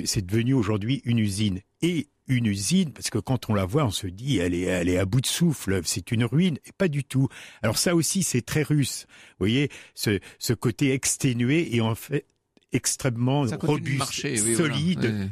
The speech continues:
Speaker 2: Ouais.
Speaker 1: résistant. Et, euh, donc, euh, pour moi, il était absolument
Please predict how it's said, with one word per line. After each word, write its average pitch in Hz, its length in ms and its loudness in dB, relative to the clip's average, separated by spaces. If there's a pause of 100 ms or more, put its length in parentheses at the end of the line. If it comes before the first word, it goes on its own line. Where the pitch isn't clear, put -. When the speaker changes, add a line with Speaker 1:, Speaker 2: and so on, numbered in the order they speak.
Speaker 2:
Ouais. - 120 -14 (160)
Speaker 1:
résistant. 123 720 0 (280)
Et, 127 360 0
euh, 107 220 2 (420)
donc, 131 320 -2
euh, 98 100 2 (360)
pour 113 140 0
moi, 135 180 4
il 101 100 0
était 101 300 0
absolument 104 680 0